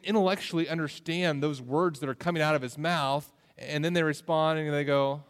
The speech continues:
"Huh, I have no idea what that means." Why is that? Why can't they intellectually understand what Jesus is saying?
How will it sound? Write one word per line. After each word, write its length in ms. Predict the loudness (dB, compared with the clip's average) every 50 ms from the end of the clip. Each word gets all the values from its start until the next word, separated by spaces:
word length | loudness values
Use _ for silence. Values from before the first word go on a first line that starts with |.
| -10 -6
"Huh, 240 | -2 0 0 0 -2 -4 _ _ _ _ _ _ _ _ _ _ _ _ _ _ _ _ _ _
I 60 | -20 -18 -18
have 100 | -18 -18 -16 -12
no 260 | -8 -8 -6 -6 -6
idea 380 | -8 -8 -10 -12 -12 -12 -12 -12
what 160 | -12 -12 -12
that 180 | -12 -12 -12
means." 340 | -12 -12 -12 -14 -16 -18 -20 -20 _ _ _ _ _ _ _ _ _ _ _ _ _ _ _ _ _ _ _ _ _ _ _ _ _ _ _ _ _ _ _ _ _ _ _ _ _ _ _
Why 200 | -12 -12 -10 -8
is 200 | -8 -8 -8 -8
that? 280 | -10 -10 -10 -12 -14 -20 -20 _ _ _ _ _ _ _ _ _ _ _ _ _ _ _ _ _ _ _ _ _ _ _ _ _ _ _ _ _ _ _ _ _ -10
Why 180 | -6 -6 -6
can't 320 | -6 -6 -4 -4 -4 -2 -2
they 140 | -2 -2
intellectually 580 | -2 -2 -2 -2 -2 -2 -4 -6 -8 -6 -6 -6
understand 400 | -6 -6 -10 -8 -8 -8 -8 -8
what 80 | -8 -12
Jesus 340 | -14 -16 -16 -16 -18 -18 -18
is 80 | -16 -16
saying? 440 | -14 -14 -14 -14 -16 -16 -18 -20